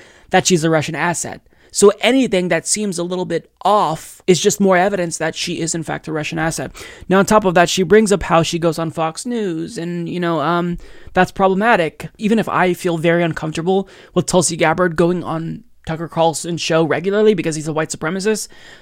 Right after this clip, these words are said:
how is that evidence that she is, you know, a Russian Trojan horse or whatever? And also, since she never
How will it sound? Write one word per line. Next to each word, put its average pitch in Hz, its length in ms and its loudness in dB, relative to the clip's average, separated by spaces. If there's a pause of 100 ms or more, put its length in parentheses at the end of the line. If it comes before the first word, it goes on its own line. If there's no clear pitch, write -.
(100)
how 190 220 8
is 220 120 2
that 202 220 4
evidence 180 460 0
that 180 140 0
she 180 480 -2
is, 175 380 0
you 185 80 0
know, 180 160 4
a 180 60 6
Russian 185 400 2
Trojan 202 420 0
horse 147 300 -4
or 180 140 0
whatever? 175 440 4
And 165 220 0 (340)
also, 214 420 4
since 185 300 -2
she 196 140 -6
never 190 580 0